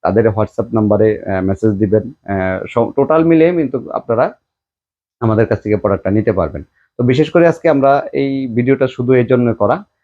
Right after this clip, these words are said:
যে আমাদের কাছে আইপিএস এবং ব্যাটারিগুলো, আমাদের ব্যাটারিগুলো এখন আর প্রতিষ্ঠানে রাখা হয় না, সব হচ্ছে আমাদের গোডাউনে রাখা হয়। আর এই জন্য রাখা হয় যে আসলে প্রতিষ্ঠানে কাজ করতে গেলে আমাদের এই পাশ ও পাশ দুই পাশে মিলিয়ে কাজ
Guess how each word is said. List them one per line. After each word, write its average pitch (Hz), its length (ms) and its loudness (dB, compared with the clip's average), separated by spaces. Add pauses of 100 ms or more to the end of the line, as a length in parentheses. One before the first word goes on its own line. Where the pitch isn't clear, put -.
(180)
যে 120 60 -2
আমাদের 117 260 2
কাছে 131 200 -2
আইপিএস 127 520 0
এবং 127 340 0
ব্যাটারিগুলো, 107 580 0
আমাদের 110 260 -2
ব্যাটারিগুলো 123 500 0
এখন 127 220 -4
আর 123 40 -4
প্রতিষ্ঠানে 131 520 -4
রাখা 104 240 -4
হয় 104 100 -6
না, 143 80 -6
সব 147 200 -8
হচ্ছে 117 160 -8
আমাদের 107 220 0
গোডাউনে 98 340 -2
রাখা 85 220 -2
হয়। 131 160 -8 (480)
আর 82 480 -2 (480)
এই 147 120 2
জন্য 143 200 2
রাখা 123 300 0
হয় 123 120 2
যে 117 100 -2
আসলে 117 280 -2
প্রতিষ্ঠানে 123 500 -8
কাজ 127 300 -4
করতে 120 260 -6
গেলে 110 160 0
আমাদের 110 280 -2
এই 123 160 0
পাশ 110 320 -2
ও 117 80 0
পাশ 110 200 0
দুই 107 140 0
পাশে 117 260 -2
মিলিয়ে 117 300 2
কাজ 123 160 -4